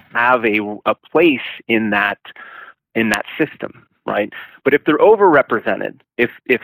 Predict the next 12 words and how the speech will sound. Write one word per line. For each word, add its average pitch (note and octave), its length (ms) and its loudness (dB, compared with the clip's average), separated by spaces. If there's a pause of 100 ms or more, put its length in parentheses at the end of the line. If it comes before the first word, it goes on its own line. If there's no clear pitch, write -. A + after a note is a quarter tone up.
something D#3+ 340 0
is C3 140 -2
out B2 140 2
of G#2+ 140 -6
balance, G#2+ 480 -4 (520)
right, G#2 200 -2 (300)
that's B2+ 360 0
when A#2+ 120 0
it A2 80 -6
becomes G#2+ 300 -4
a G#2+ 60 -10
problem. - 360 -4